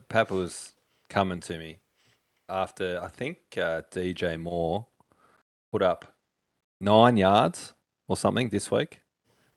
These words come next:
And, and we know Papa's feelings towards, uh, D J Moore, or D J Poor, as he likes to call him. <laughs> Probably wide receiver fifty on the year at the moment. Can, can Darnold help him at all?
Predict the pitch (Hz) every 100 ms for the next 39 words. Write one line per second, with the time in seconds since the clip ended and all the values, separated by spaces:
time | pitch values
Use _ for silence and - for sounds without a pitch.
0 | - 90 92 - 98 104 107 117 117 98
1 | - - 95 87 80 - 85 82 80 -
2 | 82 80 78 - - 82 78 76 - _
3 | _ _ _ _ - 90 87 85 82 82
4 | 90 85 82 98 92 82 87 78 - -
5 | 98 90 85 82 90 87 - 85 85 -
6 | - - 98 95 160 240 - _ _ 254
7 | - - - - - - - - _ 196
8 | 208 269 202 151 127 131 131 - 120 107
9 | - 127 - 135 113 101 92 98 110 104
10 | 107 143 - 151 151 107 _ - 147 113
11 | 135 170 196 165 - 117 - 127 92 90
12 | 107